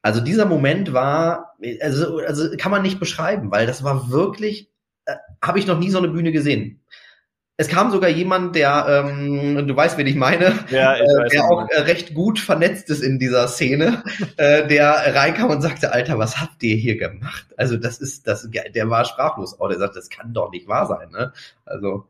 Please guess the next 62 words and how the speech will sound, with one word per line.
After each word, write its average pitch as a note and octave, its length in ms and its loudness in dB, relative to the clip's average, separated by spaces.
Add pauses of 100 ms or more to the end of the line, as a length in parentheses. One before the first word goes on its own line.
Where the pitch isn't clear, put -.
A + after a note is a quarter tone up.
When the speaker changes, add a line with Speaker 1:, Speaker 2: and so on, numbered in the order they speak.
(120)
Speaker 1:
<laughs> - 280 -6
ja, - 380 -8
Wahnsinn. G2 400 -4 (640)
Speaker 2:
Es, C3+ 180 -2
äh, C#3 240 4
es D3+ 240 -6
war D#3+ 260 0
echt D#3 200 -4
geil. C#3 180 4
Es C3+ 100 0
hat D3 120 -4
richtig D#3+ 260 -4
Spaß D#3 300 -2
gemacht. B2+ 220 -2
Also, C#3 260 -4
äh, C#3 440 0
zu E3 140 -2
den D#3+ 140 2
Renderings, F#3 500 0
ich C#3+ 140 -6
hab F#3 160 -2
ja C3+ 100 0
auch D#3 160 -4
die D3 100 -8
Renderings C3 560 0
gesehen, C#3+ 340 -2
ja, D#3+ 240 0
klar. D#3+ 400 -2 (500)
Für C#3+ 100 -4
mich A#3+ 260 -2
selber E3 360 4
auch E3+ 300 0
der C#3+ 140 0
Moment, C#3+ 320 0
als D#3 220 -2
wir D#3 60 -4
in D3 40 -2
der C#3+ 140 2
Halle D3+ 260 -2
waren, B2+ 420 -2
weil C3+ 140 2
die C3+ 80 -4
Renderings D3+ 560 0
waren C3 160 0
ja B2+ 120 0
technische D#3+ 500 -6
Zeichnungen, E3 420 -4
das D#3+ 80 -10
heißt, A2+ 160 0
Speaker 1:
Ja. B2 40 -10
Speaker 2:
man B2+ 100 -4
hat C3 140 -2
das B2+ 120 -14
Licht D3+ 200 -6
gesehen D3+ 320 -2
und B2 100 -4
dazu D#3 240 0
haben C3+ 100 0
wir B2+ 140 0
uns B2+ 120 -4
ja B2+ 120 0
noch B2 200 -2